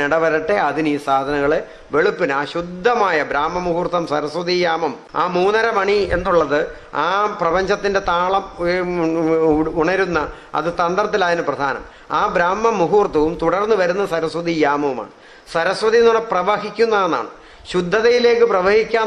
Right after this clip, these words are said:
തുടങ്ങുന്ന സമയം കൊണ്ടാണ് സരസ്വതി യാമം എന്ന് പറയുന്നത്. അപ്പൊ സരസ്വതി എന്ന് പറയുമ്പോ വിദ്യ, അങ്ങനെ എല്ലാ ശുദ്ധതയ്ക്കും പേര് കൊടുത്തു എന്നേ ഉള്ളൂ, ഒരു ദേവതയായിട്ട് തന്നെ. ആ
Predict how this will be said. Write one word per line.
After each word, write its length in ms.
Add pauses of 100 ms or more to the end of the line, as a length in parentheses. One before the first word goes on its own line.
(120)
തുടങ്ങുന്ന 540
സമയം 380
കൊണ്ടാണ് 320 (400)
സരസ്വതി 460
യാമം 320
എന്ന് 120
പറയുന്നത്. 80
അപ്പൊ 120
സരസ്വതി 460
എന്ന് 160
പറയുമ്പോ 280 (340)
വിദ്യ, 300 (340)
അങ്ങനെ 200
എല്ലാ 240 (120)
ശുദ്ധതയ്ക്കും 680
പേര് 200
കൊടുത്തു 300
എന്നേ 120
ഉള്ളൂ, 120
ഒരു 60
ദേവതയായിട്ട് 640
തന്നെ. 140 (400)
ആ 240